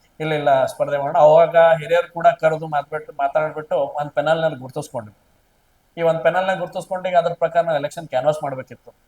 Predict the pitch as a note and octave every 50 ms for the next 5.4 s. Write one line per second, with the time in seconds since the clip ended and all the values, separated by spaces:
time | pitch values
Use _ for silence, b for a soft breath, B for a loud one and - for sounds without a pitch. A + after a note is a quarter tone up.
0 | _ _ _ _ _ _ _ - C#3 D#3+ G3+ G#3 A3 A3 G#3+ G#3 G3+ G#3 - -
1 | _ _ _ C#3+ D3+ F3 F#3+ A3 A#3 - G3+ G3+ G3+ G3 G3 F#3 G3 C#5+ - _
2 | _ _ _ _ _ _ _ _ _ _ _ _ _ _ _ _ _ C#3 C#3 D3+
3 | E3 G3 G3 G3 F3+ E3+ E3 - - - - - - _ _ _ _ _ _ _
4 | _ _ _ _ _ _ _ _ _ _ - C3+ C3 D3+ E3 F3+ G3 G3+ G3+ G3+
5 | G3 G3+ G3+ G#3 G3+ F#3+ -